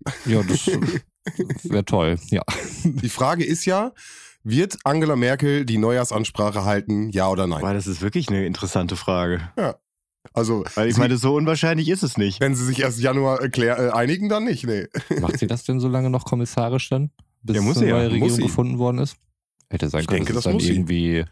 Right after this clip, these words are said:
Speaker 1: weiß ich nicht, der Bundestagspräsident oder sowas dann irgendwie die Rolle ausfüllt oder so.
Speaker 3: Ich würde mal sagen, wenn sie dann tatsächlich, äh, sagt, „Nö, ich mach den Scheiß nicht mehr, ich tritt zurück“, dann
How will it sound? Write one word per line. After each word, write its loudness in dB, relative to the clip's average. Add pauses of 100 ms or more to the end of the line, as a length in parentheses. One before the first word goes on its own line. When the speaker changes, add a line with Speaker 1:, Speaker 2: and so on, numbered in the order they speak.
(220)
Speaker 1:
weiß -4
ich -2
nicht, -6 (880)
der -2
Bundestagspräsident -2
oder 0
sowas 0
dann 0
irgendwie -2
die -2
Rolle 2
ausfüllt 0
oder 0
so. -4
Speaker 3:
Ich -4
würde 2
mal 0
sagen, 0
wenn 2
sie 0
dann 2
tatsächlich, -2
äh, 2 (320)
sagt, 0
„Nö, 2
ich 0
mach 2
den 0
Scheiß -2
nicht -6
mehr, 0 (240)
ich -2
tritt -2
zurück“, 0
dann 0